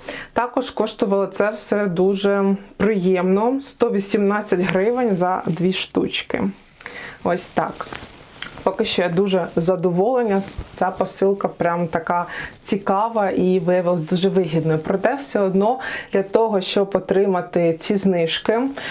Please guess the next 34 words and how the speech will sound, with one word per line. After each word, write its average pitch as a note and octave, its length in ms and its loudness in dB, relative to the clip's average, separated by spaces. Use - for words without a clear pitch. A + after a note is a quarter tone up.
а, A#3 360 2
потрібно B3 560 2
було G3+ 560 2
придбати G#3 600 2
товари G#3 480 2
без F#3 340 2
знижок F3+ 580 2
на F#3+ 120 0
п'ятсот F#3+ 480 0
гривень. F3+ 680 0
Власне, F#3 360 0
це F#3 200 0
я F#3 60 2
і - 120 0
зробила, G3 520 2
тому G3 260 2
тут G3 180 -2
не F#3+ 140 4
всі G3 240 0
товари E3+ 400 2
в D#3+ 60 0
мене E3+ 320 2
зі F#3+ 140 2
знижками, A3 760 2
деякі F#3 540 2
по F3 260 0
повній E3+ 360 2
вартості. D3+ 540 -4
Але C#4 200 2
все B3+ 180 0
одно A3 260 2
досить G3+ 360 0
таки G3 220 0
бюджетно. F3+ 640 0